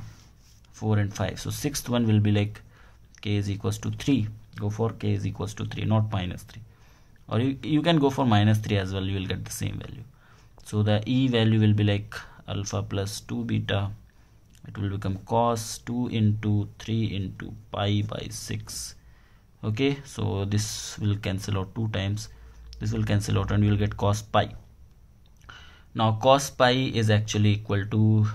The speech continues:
minus one. So you'll get minus one over here, and the energy value will be, like,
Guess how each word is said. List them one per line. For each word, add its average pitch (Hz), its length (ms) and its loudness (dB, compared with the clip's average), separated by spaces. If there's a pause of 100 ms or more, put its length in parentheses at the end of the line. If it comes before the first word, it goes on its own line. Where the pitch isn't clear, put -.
(140)
minus 98 500 -4
one. 127 400 2 (400)
So - 140 -4
you'll 104 100 2
get 101 180 -2
minus 117 400 0
one 110 140 4
over 107 160 6
here, 107 360 6
and 101 220 -2
the 101 80 -2
energy 104 460 2
value 98 340 -2
will 95 160 -4
be, 107 140 -4
like, 101 340 -8